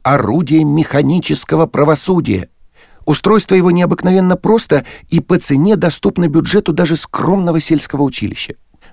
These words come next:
Прошу обратить внимание на его устройство. Во-первых,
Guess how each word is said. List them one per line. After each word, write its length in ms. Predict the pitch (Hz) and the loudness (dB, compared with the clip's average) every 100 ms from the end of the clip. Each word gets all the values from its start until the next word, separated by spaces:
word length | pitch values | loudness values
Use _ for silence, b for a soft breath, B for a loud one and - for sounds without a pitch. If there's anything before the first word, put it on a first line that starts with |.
| - | -10
Прошу 300 | - - 101 | -8 -2 0
обратить 460 | 104 113 131 - | 2 0 0 -4
внимание 480 | 98 107 117 139 143 | -2 0 2 2 2
на 120 | 139 | 2
его 180 | 139 135 | 2 2
устройство. 640 | 151 - 190 170 - - - _ _ b b b b | 0 0 0 0 -2 -16 -18 _ _ b b b b
Во-первых, 680 | 80 127 - 101 139 147 | -2 0 0 -2 -2 -6